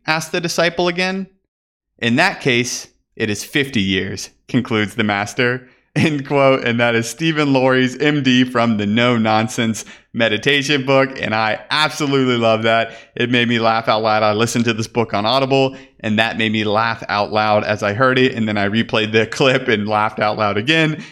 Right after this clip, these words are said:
And as I read it, it still makes me, uh, smile. So, want to experience awakening? Maybe twenty years. Well, what if I'm in a hurry? Well, in that case, it's fifty years. So that's just the perfect reminder,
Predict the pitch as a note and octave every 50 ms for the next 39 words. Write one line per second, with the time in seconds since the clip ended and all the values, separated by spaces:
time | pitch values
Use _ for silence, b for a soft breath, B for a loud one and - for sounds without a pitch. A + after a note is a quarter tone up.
0 | B B - B2 B2 B2 A#2+ A#2+ A#2 A#2 A2+ A2 G#2+ A2+ A2+ A2+ A2 G#2 - -
1 | G2+ - - - A2+ G#2+ G2+ G2+ G2+ G2+ - G2+ G2 G2+ G#2 G2 F#2+ F#2+ F#2+ F#2+
2 | F#2+ - - A2+ G#2 G#2 G#2 G2+ G2+ - - A#2+ G#2+ G#2 G#2 G2+ B B B B
3 | B B B _ _ _ _ - A#2 A2 A#2+ D3 F3+ F#3+ - G3+ F3+ F3 - -
4 | F3+ D#3+ D#3+ D#3 C3+ E3+ D3+ D#3 F3 F3+ - G3 G3 G3+ G3+ G3+ - - - C4
5 | A3+ G#3+ F3 E3 - - E3 D3+ D3 C3+ C3 B2+ C3 C#3 D3+ D3 - - _ -
6 | D#3+ D#3+ D#3+ F3+ F#3 F#3+ F#3+ F#3+ F#3 F3+ F3+ F3 F3 F3+ F#3+ F#3+ F#3 D3 B2 A#2+
7 | A#2+ B2 C#3+ C#3+ D#3+ F3 F3+ D#3+ D3+ C#3+ D#3 G3 G#3+ - - C3 C#3+ D3 - E3+
8 | F3 - - - G3+ G3+ G3+ - D#3+ A#2+ C#3+ C3 A2 A2 A2+ A2+ - C3 B2+ C3
9 | C#3 C3+ D#3+ D#3 C#3+ C#3+ C#3 A#2+ - D3 D3 D#3 D3 D#3 D3 C#3+ D3+ D3 C#3 B2
10 | A#2+ A#2 A#2 A#2 A#2 A#2 A2+ A#2 -